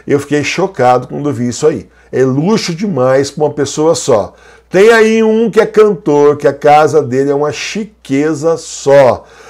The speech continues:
Tem obras de arte pra todo lado, tudo sexualizado. Você vai no banheiro dele, é um baita luxo. Espelho por todo lado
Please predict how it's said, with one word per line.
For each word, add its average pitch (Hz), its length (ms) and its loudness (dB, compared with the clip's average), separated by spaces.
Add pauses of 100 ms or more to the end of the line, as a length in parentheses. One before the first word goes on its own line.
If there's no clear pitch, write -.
(140)
Tem 175 180 0
obras 190 500 4
de 151 160 0
arte 156 320 4
pra 156 120 0
todo 139 280 -4
lado, 131 400 2 (120)
tudo 190 280 -6
sexualizado. 131 1300 -2 (300)
Você 143 180 -4
vai 180 220 4
no 190 100 0
banheiro 170 460 0
dele, 147 260 -2
é 160 40 2
um 160 180 -4
baita 147 540 2
luxo. 139 460 -2 (340)
Espelho 185 600 0
por 156 200 -4
todo 165 280 -4
lado 123 420 0